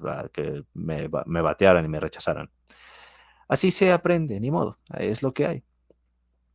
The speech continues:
Entonces empecé a salir con chicas, me descargué aplicaciones como Tinder,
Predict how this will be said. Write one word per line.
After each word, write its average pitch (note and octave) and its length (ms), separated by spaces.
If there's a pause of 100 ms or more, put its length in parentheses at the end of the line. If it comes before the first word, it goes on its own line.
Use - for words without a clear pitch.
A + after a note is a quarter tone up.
(720)
Entonces F#2 480
empecé F2 320
a E2 40
salir E2+ 200
con E2 160
chicas, A2+ 540
me G2 100
descargué F2+ 360
aplicaciones F2 500
como D#2+ 220
Tinder, G2+ 400